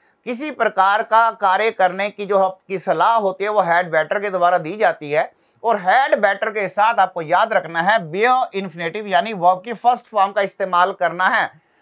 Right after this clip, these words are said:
तो यहाँ पर told लिखा हुआ है जो कि वर्ब की थर्ड फॉर्म है, यहाँ पर told नहीं आएगा, यहाँ पे वर्ब की फर्स्ट फॉर्म tell होनी चाहिए। Hadn't you better tell him the whole story? तो इस तरह से आपको याद रखना होगा, had better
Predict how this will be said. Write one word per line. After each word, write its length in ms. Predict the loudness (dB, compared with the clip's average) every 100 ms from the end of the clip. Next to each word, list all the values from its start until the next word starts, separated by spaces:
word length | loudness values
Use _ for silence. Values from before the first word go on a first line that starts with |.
| -10
तो 60 | -8
यहाँ 240 | -4 -4
पर 160 | -2 -4
told 340 | -4 0 2 0
लिखा 280 | -4 0 2
हुआ 260 | 4 2
है 80 | 2
जो 120 | -2
कि 160 | -8 -4
वर्ब 180 | -4 -4
की 140 | -8
थर्ड 260 | -2 0 0
फॉर्म 340 | 2 0 0
है, 180 | -2 -6 -10 _ _
यहाँ 220 | -6 -4
पर 140 | 0 -2
told 380 | -2 -2 0 -2
नहीं 280 | -6 -6 -2
आएगा, 480 | -2 0 2 2 0 _ _
यहाँ 360 | -10 0 2 2
पे 280 | 0 -6 -8
वर्ब 360 | -4 -2 -2 -4
की 80 | -8
फर्स्ट 340 | -2 -2 -2
फॉर्म 340 | -4 -2 -2 -4
tell 160 | -4 -4 -6
होनी 240 | -8 -8
चाहिए। 440 | -4 -4 -2 -8 -12 _ _
Hadn't 400 | 0 2 0 -2
you 180 | -4 -6 -2
better 260 | -2 -2 -2
tell 260 | 0 0
him 320 | -2 -6 -8 -14 _ _
the 80 | -4
whole 300 | -2 -4 -4 -8
story? 400 | -8 -6 -4 -8 _ _ -8
तो 80 | -4
इस 240 | -4 -4
तरह 200 | -2 -2
से 100 | 0
आपको 200 | -2 -4
याद 280 | 0 0 0
रखना 260 | -6 -2
होगा, 280 | 0 2 2 2
had 360 | 2 0 0
better 280 | -2 -2 -4